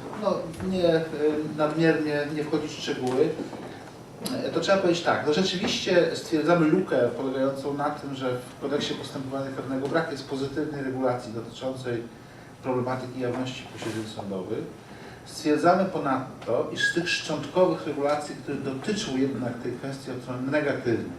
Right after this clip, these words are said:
czyli istnieją przepisy, które w, w, w, w, do niektórych posiedzeń wyraźnie tą jawność włączają, nie da się a contrario wyinterpretować reguły pozytywnej.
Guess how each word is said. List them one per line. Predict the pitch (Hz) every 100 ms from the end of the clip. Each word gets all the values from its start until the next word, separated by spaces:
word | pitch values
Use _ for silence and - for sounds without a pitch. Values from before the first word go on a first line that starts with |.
| -
czyli | 113 104 113 - - - - - - - - - - -
istnieją | - 165 143
przepisy, | 143 127 127 123
które | 117 117
w, | 113 110 113 117 -
w, | 95 104 104 107 107 107 - 120 - -
w, | -
w, | - 123
do |
niektórych | 131 - 185 - - - - -
posiedzeń | 123 139 135 131 117 110
wyraźnie | 123 135 135 127 -
tą | 110
jawność | 120 123 107
włączają, | 101 104 - 95 101 143 185 - - - - - -
nie | 135 180
da | 170
się | 156
a | 139
contrario | 147 131 127 135 151 143
wyinterpretować | 127 127 120 120 - 110 120 123 123 -
reguły | 117 127
pozytywnej. | - 143 120 104 - - -